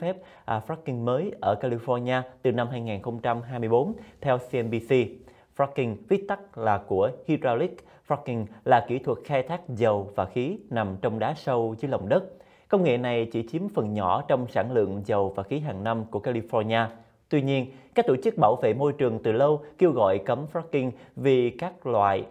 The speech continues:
à, môi trường tác hại nó cũng như là sức khỏe của công chúng. Nếu mà thành công, thì California sẽ là tiểu bang sản xuất dầu nhiều nhất nước Mỹ cấm công nghệ này. Nhưng Thống đốc Newsom cũng còn,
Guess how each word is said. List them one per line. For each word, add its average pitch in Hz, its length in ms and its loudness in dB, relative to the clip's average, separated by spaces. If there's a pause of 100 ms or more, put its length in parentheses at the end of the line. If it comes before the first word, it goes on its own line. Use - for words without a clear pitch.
(160)
à, 117 140 0
môi 139 200 2
trường 117 400 2 (160)
tác 202 180 -2
hại 101 200 -4
nó 123 300 -4
cũng 135 140 -4
như 135 80 -2
là 107 60 -4
sức 160 200 -10
khỏe 98 120 -2
của 113 80 -10
công 117 180 -4
chúng. 139 280 0 (320)
Nếu 143 240 0
mà 202 100 -4
thành 101 200 -8
công, 123 260 2 (200)
thì 139 80 0
California 131 720 -2
sẽ 110 180 -4
là 117 100 -4
tiểu 107 180 -6
bang 117 300 -2
sản 95 180 -4
xuất 180 180 -8 (100)
dầu 104 240 2
nhiều 98 240 -4
nhất 151 200 -4
nước 202 180 -6
Mỹ 101 260 -2
cấm 127 360 -4
công 120 160 -4
nghệ 92 140 -6
này. 107 280 -2 (460)
Nhưng 139 280 0
Thống 147 160 -6
đốc 180 120 2 (280)
Newsom 117 500 0
cũng 107 240 -6
còn, 98 340 2